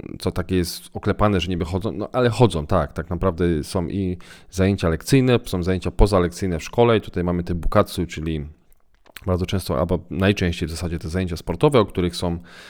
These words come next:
e, o których jest wiele anime, które na pew-, na których na pewno, e, które na pewno oglądacie. E, a poza tym jeszcze są te szkoły dodatkowe, gdzie,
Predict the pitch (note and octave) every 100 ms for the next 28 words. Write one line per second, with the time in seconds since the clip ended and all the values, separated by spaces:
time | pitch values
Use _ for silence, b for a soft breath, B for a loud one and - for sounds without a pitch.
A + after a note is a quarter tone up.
0 | B B E2+ E2 - F2 G2 F2 F2+ D#2+
1 | F2+ E2+ C#3+ G#2+ - F2+ E2 E2 D2+ E2+
2 | - F2+ F2 F2+ E2+ F#2 - E2+ E2 -
3 | E2+ E2 E2 E2 D#2+ F#2 F2+ E2+ F2+ E2+
4 | E2+ E2+ D2 - C#3+ B B B B B
5 | _ - F#2+ F2+ F2+ - A2+ - G#2+ B2+
6 | A#2 - F2+ G2+ F2 - G#2+ G2+ F#2+ F#2
7 | - F2 G2 F#2 F#2 - G#2 G2+ E2+ E2+
8 | E2+ E2